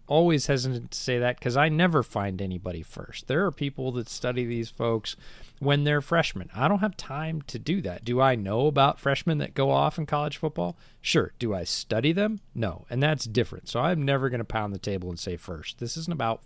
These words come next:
first. This is about when I got to him, I went, "This is a guy that can play. Period. Like,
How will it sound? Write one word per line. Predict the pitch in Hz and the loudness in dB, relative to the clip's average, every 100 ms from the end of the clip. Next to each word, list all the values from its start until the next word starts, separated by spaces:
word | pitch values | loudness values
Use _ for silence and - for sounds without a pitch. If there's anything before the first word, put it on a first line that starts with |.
| - | -10
first. | 95 - - - - - - - - - | -10 -10 -12 -14 -16 -20 -20 -20 -20 -8
This | - 139 | -2 0
is | 170 | 0
about | 131 107 101 | 0 0 0
when | 98 131 170 | 2 4 4
I | 175 | 2
got | 139 131 123 | 4 4 2
to | - | 0
him, | 113 | -2
I | 107 | 0
went, | 101 101 90 - - - - - - - - - | -2 -2 -6 -10 -20 -20 -20 -20 -20 -20 -20 -10
"This | - 135 | -4 -2
is | 139 | 0
a | |
guy | 117 92 90 92 - - | -2 -4 -6 -8 -10 -16
that | 120 113 107 | -8 -6 -6
can | 92 | -6
play. | - - - - - - - - | -10 -14 -14 -20 -20 -20 -20 0
Period. | - 131 101 85 - - | 4 6 4 -4 -12 -12
Like, | 85 | -12